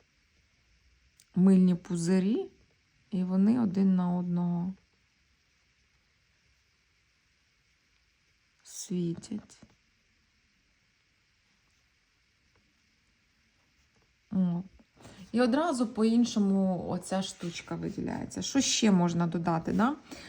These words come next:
Дуже от я люблю оці, а, квіти, наче дуже вони прикольні. Я якось їх малювала чи не малювала. Дуже просто малюється. Малюється отак от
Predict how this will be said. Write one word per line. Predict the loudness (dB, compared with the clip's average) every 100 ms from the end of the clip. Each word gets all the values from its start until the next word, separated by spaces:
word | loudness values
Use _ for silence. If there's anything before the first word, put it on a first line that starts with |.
| -8 -2
Дуже | 0 2 0
от | -2
я | -2 -2
люблю | -2 0 2 2 0
оці, | -6 -8 -2 0 4 2 0 -12 _ _ -20 _ _ _ _ _ -20 -20 _
а, | -6 -4 -4 -4 -2
квіти, | 2 2 2 0
наче | 0 -2 -4 -6 -6
дуже | -6 -2 -2 -2
вони | -2 -2 -2
прикольні. | -4 -8 -2 0 2 4 4 2 -8 -18 -20 -18 -2
Я | 2 4
якось | 2 0 -4 -4
їх | 0 6
малювала | 8 8 8 6 4 4 4 4
чи | 2 4
не | 6
малювала. | 6 6 6 6 4
Дуже | 4 2 2 2 -2 -12 _ _ _ _ _
просто | 0 2 2 2 4
малюється. | 4 6 4 4 2 4
Малюється | 6 6 2 2 -2
отак | 2 0 2
от | -4